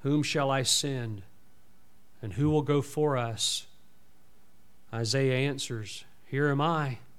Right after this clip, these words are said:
Send me." See, he could go now because he was cleansed. You read Isaiah six. He first comes into the temple. He sees this vision of God.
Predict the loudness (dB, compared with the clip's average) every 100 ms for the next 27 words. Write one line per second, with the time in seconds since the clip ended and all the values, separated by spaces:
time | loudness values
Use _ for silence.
0 | -16 -16 -16 -16 -16 -16 -12 2 4 6
1 | 6 10 10 10 6 0 -12 -16 -16 -18
2 | -16 -16 -16 -16 -16 -16 -16 -16 -16 -16
3 | -16 -16 -16 -16 -16 -16 -16 -16 -14 -2
4 | 4 6 6 6 8 8 6 6 4 0
5 | -2 0 2 0 -2 -6 -14 -16 -16 -16
6 | -16 -16 -16 -16 -16 -16 -6 0 2 0
7 | -2 2 4 6 4 2 -2 -4 -6 -6
8 | -6 -2 0 -2 -6 -10 -6 -2 0 0
9 | 2 2 2 0 -2 -6 -8 -14 -16 -16
10 | -16 -16 -16 -16 -6 0 4 4 6 4
11 | 6 2 2 -2 2 2 4 2 2 2
12 | 0 0 0 0 0 2 0 2 2 4
13 | 4 0